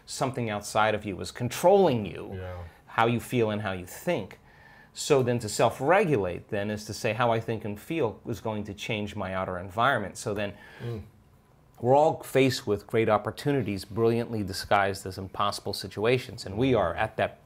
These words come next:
Speaker 1: n-, point, at that nexus point in our, our evolution as a species. So then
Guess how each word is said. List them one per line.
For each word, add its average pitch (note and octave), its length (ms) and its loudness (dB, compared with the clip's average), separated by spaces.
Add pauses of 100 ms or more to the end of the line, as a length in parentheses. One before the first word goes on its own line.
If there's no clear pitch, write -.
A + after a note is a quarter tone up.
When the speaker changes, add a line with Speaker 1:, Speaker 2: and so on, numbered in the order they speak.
Speaker 1:
n-, G#2+ 240 -2
point, C3 320 0 (260)
at G2 60 -14
that G2 180 -4
nexus B2 360 -2
point G2+ 400 -8
in G#2+ 120 -6
our, G2+ 280 -2
our G#2 200 -2
evolution A2 500 -2
as F#2 140 -8
a - 60 -12
species. - 640 -8 (460)
So - 140 0
then C3 200 4